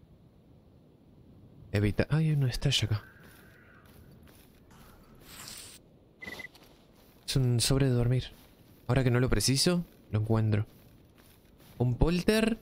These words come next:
y un pseudo gigante acabo de escuchar para ese lado. Así que como venía diciendo, el plan en vertedero, ir al trader de los Stalker libres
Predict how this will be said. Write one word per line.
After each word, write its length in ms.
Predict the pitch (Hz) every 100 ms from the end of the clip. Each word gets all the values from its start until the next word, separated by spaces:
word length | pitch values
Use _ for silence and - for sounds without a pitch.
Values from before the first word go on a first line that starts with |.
| -
y 260 | 147 151 - - -
un 400 | 135 156 160 160 -
pseudo 420 | - 139 131 127
gigante 600 | - 110 107 98 95 92
acabo 220 | 92 92
de 40 | 92
escuchar 360 | - - 98
para 160 | - 90
ese 180 | - 82
lado. 340 | 85 87 92 - - - - - - - - - - - - - - - - - - - - - - - - - - - - - - - - - - - - -
Así 140 | 107 120
que 100 | 117
como 160 | 117
venía 180 | 117 131
diciendo, 300 | 131 143 120
el 100 | 107
plan 320 | 107 127 113 101 - 110
en 200 | 117 110
vertedero, 600 | 107 95 104 131 143 -
ir 220 | 104 101
al 220 | 98 95
trader 440 | - 104 123 170 - - - - -
de 140 | 101
los 140 | 98
Stalker 420 | 98 - 104 101 95
libres 500 | 104 120 160 160